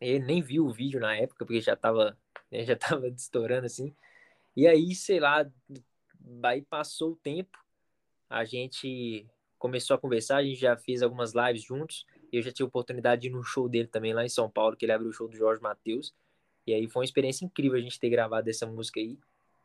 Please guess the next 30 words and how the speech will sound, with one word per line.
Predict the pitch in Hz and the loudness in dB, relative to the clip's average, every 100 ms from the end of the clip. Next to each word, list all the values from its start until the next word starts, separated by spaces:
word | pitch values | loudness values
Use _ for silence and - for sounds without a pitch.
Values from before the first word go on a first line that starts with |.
| - | -4
É, | 110 107 | -2 -2
quando | 113 113 | 0 0
ele | 117 | 0
topou, | - 110 123 | 0 0 0
fiquei | 117 123 | 0 -2
muito | 117 127 | -4 -6
feliz. | - 110 113 143 - - _ _ _ _ _ _ - _ | 0 0 0 -8 -10 -12 _ _ _ _ _ _ -18 _
E | 131 135 139 | -2 6 8
a | 131 | 8
outra | 135 147 | 6 2
que | 147 | 0
eu | 143 | 4
gravei | 135 131 | 4 4
com | 127 | 2
a, | 131 113 113 | 2 0 -4
com | 120 | -6
a | |
Fernanda | - 127 131 | -4 -4 -2
Salgado | 139 123 123 123 | 0 2 2 -2
também, | 120 113 143 | -2 -8 -10
que | - 131 | -4 -2
é | 117 | -2
outra | 120 - 127 | -4 -4 -4
artista, | - 135 - | -4 -14 -2
ela | 123 117 - | -2 -2 -2
é | 117 117 | 0 0
de | - | 0
São | 180 | -2
Paulo | 185 120 123 | 6 4 4
também, | 117 107 | -2 -10